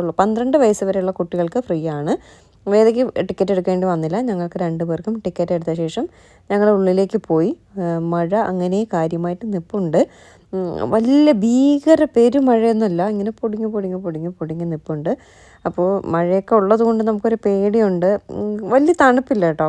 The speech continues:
ക്ലൈമറ്റ് എന്ന് പറയുന്നത് ഈ മഴയുടെ ഒരു ബുദ്ധിമുട്ട് മാത്രമേ ഉള്ളൂ. തണുപ്പ് അധികമല്ല. നമ്മുടെ നാട്ടിലൊക്കെ ഉള്ള പോലത്തെ ഒരു തണുപ്പ് മാത്രമേ എനിക്ക് ഫീൽ ചെയ്തുള്ളൂ. പക്ഷേ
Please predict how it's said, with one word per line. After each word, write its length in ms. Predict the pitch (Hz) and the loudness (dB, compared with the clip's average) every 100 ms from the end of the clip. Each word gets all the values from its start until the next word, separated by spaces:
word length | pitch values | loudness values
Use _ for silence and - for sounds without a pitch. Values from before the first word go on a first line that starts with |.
| - | -2
ക്ലൈമറ്റ് 560 | 165 175 196 214 247 277 - - - _ 233 | -4 -4 -4 -4 -2 -2 -4 -20 -20 _ -4
എന്ന് 120 | 240 | 2
പറയുന്നത് 340 | 240 240 240 233 | 4 4 2 2
ഈ 20 | 233 | 2
മഴയുടെ 420 | 226 214 220 226 247 | 4 4 2 2 2
ഒരു 100 | 233 | 2
ബുദ്ധിമുട്ട് 340 | 208 208 214 220 208 | 0 -2 -2 -2 -2
മാത്രമേ 260 | 185 214 180 | -2 -2 -2
ഉള്ളൂ. 100 | 202 | -2
തണുപ്പ് 280 | 190 185 - 214 | -2 -4 -2 0
അധികമല്ല. 340 | 202 220 202 208 | 0 0 -2 -2
നമ്മുടെ 220 | 202 202 | -4 -4
നാട്ടിലൊക്കെ 360 | 214 202 208 220 | -4 -4 -4 -2
ഉള്ള 100 | 214 202 | -2 -2
പോലത്തെ 200 | 208 214 | -4 -4
ഒരു 60 | 214 | -2
തണുപ്പ് 240 | 202 208 208 | -4 -4 -4
മാത്രമേ 240 | 202 202 196 | -4 -4 -6
എനിക്ക് 180 | 190 202 | -6 -6
ഫീൽ 240 | 180 180 202 | -6 -2 -2
ചെയ്തുള്ളൂ. 340 | 170 151 156 - - - - - | -2 -2 -2 -4 -10 -20 -10 -6
പക്ഷേ 220 | 190 | -2